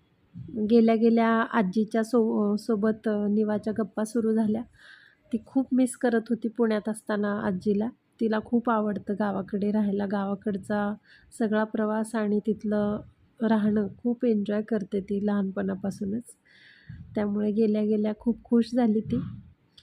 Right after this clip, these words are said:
आम्ही हायवेवरून जाताना मच्छरदाणी घेतली होती, अ, आणि ते मच्छरदाणी मग नंतर, अ, उघडून, अ, मिस्टरांनी पुन्हा झोपायची सोय केली तिथे.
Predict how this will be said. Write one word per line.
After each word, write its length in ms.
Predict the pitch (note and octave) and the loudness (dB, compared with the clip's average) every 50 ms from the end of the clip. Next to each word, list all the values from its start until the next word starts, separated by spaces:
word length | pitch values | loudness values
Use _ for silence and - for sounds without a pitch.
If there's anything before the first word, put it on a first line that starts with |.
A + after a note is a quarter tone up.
| _ _ _ _ - | _ _ _ _ -4
आम्ही 480 | A#3 A3+ A3+ A#3+ A#3+ A#3+ A#3+ A#3+ A#3 A#3+ | 0 2 4 6 6 6 6 6 6 4
हायवेवरून 760 | A#3 A#3 B3+ A#3+ A#3 A3+ A#3+ B3+ B3 B3+ B3+ A#3+ B3+ B3 A#3+ | 4 4 4 4 4 4 4 4 4 2 2 2 2 2 4
जाताना 580 | B3+ A#3+ A3+ A3+ - A3 A3 A3+ A3+ A3+ A3+ | 4 2 0 0 -2 -2 0 0 0 0 0
मच्छरदाणी 720 | A3 A3+ A#3+ A3+ - - A3 A3 A3 A3 A3+ A3+ A3 A3+ A3+ | 2 2 0 0 0 0 -2 0 0 0 0 2 2 2 2
घेतली 320 | G#3+ A#3 A#3 - G#3+ G#3 | 4 2 2 2 2 0
होती, 320 | G#3 G#3 G3 - - A#3 C4+ - _ _ _ - - - _ - - | 0 0 0 -2 -6 -6 -6 -8 _ _ _ -20 -20 -20 _ -12 -8
अ, 260 | G3+ G3 G3 G3 G3+ B3 - | -6 -6 -4 -6 -6 -8 -6
आणि 520 | A3+ G#3+ G3+ G#3 G#3+ G#3 G#3 G#3 G#3 G#3 G#3+ - _ _ _ _ _ - | -4 -4 -2 0 0 0 0 0 -2 -2 -4 -6 _ _ _ _ _ 0
ते 60 | B3 | 2
मच्छरदाणी 720 | A3+ A3+ A#3 A3+ A3+ - A3 G#3+ G#3+ G3+ A3 A3 G#3+ G#3+ | 4 4 2 2 2 0 0 0 0 0 0 0 0 0
मग 200 | A3 G#3+ A3 A3 G#3+ | 0 0 0 0 0
नंतर, 420 | G#3+ A3 G#3 G3 - A3 G#3 G#3 G#3 | 0 0 0 -2 -4 -4 -2 -2 0
अ, 260 | G#3 G3+ G3+ G3+ G#3 A3 - _ _ _ _ _ _ _ _ _ _ _ _ _ _ _ _ _ _ _ - | 0 0 -2 -2 -4 -6 -10 _ _ _ _ _ _ _ _ _ _ _ _ _ _ _ _ _ _ _ 0
उघडून, 460 | A#3+ A3 G3+ G#3 A3 A3+ A#3+ G#3+ G3+ G#3 - _ _ _ _ _ _ _ _ _ _ _ - | 0 2 4 6 6 6 6 4 2 -2 -6 _ _ _ _ _ _ _ _ _ _ _ -8
अ, 40 | A3+ | -6
मिस्टरांनी 840 | A3 G3+ G3 G3 G3 G#3 A3 G#3+ - - A3+ A3 G#3+ G#3 G3+ G3+ G#3+ | -4 -4 -2 -2 0 0 0 -2 -2 -2 -2 0 0 0 0 0 -2
पुन्हा 300 | - - A#3 G#3+ G#3+ G#3+ | -2 -2 0 0 2 2
झोपायची 600 | G3+ G#3 A#3+ A3+ A3 - G#3+ G3+ G3+ G3+ - A3 | 2 4 2 2 2 2 -2 -2 -2 -2 -2 -4
सोय 220 | G#3+ - A#3 A3+ A3 | -2 0 0 0 0
केली 340 | G#3+ - B3 A3+ G#3+ G#3+ G3+ | 0 0 -2 0 0 -2 -2
तिथे. 340 | - A3 G#3+ - A3+ A#3 | -2 -4 -4 -2 -2 -4